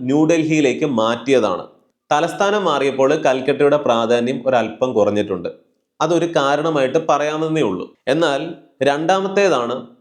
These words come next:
വളരെ പ്രധാനപ്പെട്ട ഒരു കാര്യം, ചരിത്രത്തിൽ പലരും മറന്നു പോകുന്ന ഒരു കാര്യം. അതിന് കാരണം സൂയസ് കനാലാണ്. ആയിരത്തി എണ്ണൂറ്റി അറുപത്തി ഒമ്പതില് സൂയസ് കനാൽ തുറന്നപ്പോൾ കൽക്കട്ട തുറമുഖത്തിന്റെ പ്രാധാന്യം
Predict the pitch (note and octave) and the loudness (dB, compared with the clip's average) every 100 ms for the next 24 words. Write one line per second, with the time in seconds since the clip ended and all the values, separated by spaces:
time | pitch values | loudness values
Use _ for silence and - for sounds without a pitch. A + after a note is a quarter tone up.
0 | _ A#2 B2 D3 F3+ - C#3+ C#3 C#3+ D3 | _ 0 2 2 0 0 0 0 -2 -2
1 | B2 A#2 G2 G2 A2 - _ - B2+ B2 | 0 2 2 0 -4 -8 _ -4 0 0
2 | C3+ D3+ D#3 D3+ D3+ C3 C3 D3+ C3 A#2+ | 2 2 2 0 0 0 0 0 0 0
3 | C3 D3+ B2 A2+ A#2 G#2+ G2 F2+ E2+ - | 0 2 2 2 2 2 2 0 -2 -8
4 | _ _ _ _ _ - D3 G3+ C#3 A#2+ | _ _ _ _ _ -2 0 2 2 2
5 | B2 A2+ A2 - - D3+ E3 E3+ - A#2+ | 0 -2 -4 -8 0 4 4 2 0 0
6 | G#2+ G#2+ F#2+ F2 - - C3 D#3 F3+ F#3+ | 2 0 0 -4 -8 -2 0 0 0 2
7 | G3 F#3+ F#3+ G3 D#3+ D3+ E3+ F3 D#3 C#3 | 2 4 2 4 2 2 0 2 2 2
8 | C#3+ D3 C3+ D3 D#3 E3+ D#3+ C#3+ C3+ C3+ | 2 2 2 2 2 2 2 0 0 2
9 | A#2+ A2 A2+ A2 G#2 A2+ - - _ _ | 2 2 0 2 2 2 -2 -10 _ _
10 | _ _ - C#3+ D#3 F3 F3+ F3+ E3 C#3 | _ _ -2 -2 2 0 2 2 2 0
11 | C#3 C#3 C#3+ C#3+ C#3 A#2 A2 A2+ B2 A2+ | 2 0 0 0 0 0 0 2 0 0
12 | G2+ | -4